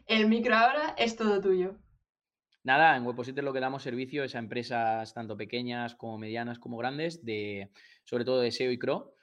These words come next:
Speaker 2: Y, y luego en la parte de, de la academia, pues lo que hacemos, eh, ahora mismo tenemos dos másters, eh, un máster de seo, eh, avanzado y un máster de cro avanzado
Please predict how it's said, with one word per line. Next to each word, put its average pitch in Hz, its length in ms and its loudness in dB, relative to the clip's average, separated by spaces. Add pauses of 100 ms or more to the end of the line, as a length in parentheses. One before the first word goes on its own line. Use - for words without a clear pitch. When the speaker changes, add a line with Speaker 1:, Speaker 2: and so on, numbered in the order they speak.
(380)
Speaker 2:
Y, 120 540 0
y 135 80 -4
luego 127 300 0
en 131 80 -2
la 110 100 2
parte 120 300 -2
de, 110 500 -4
de 120 160 -4
la 110 80 0
academia, 117 680 -4
pues 101 600 -8
lo 110 80 -6
que 110 60 -10
hacemos, 117 460 -10
eh, 110 360 -6
ahora 113 180 0
mismo 117 300 -4
tenemos 110 260 -8
dos 104 140 -10
másters, 110 720 -6
eh, 107 480 -6
un 101 760 -12
máster 113 240 -6
de 104 100 -6
seo, 117 440 -2 (100)
eh, 95 220 -10
avanzado 104 460 0
y 160 60 0
un 117 80 -4
máster 110 280 -6
de 104 100 -6
cro 107 220 -6
avanzado 117 520 0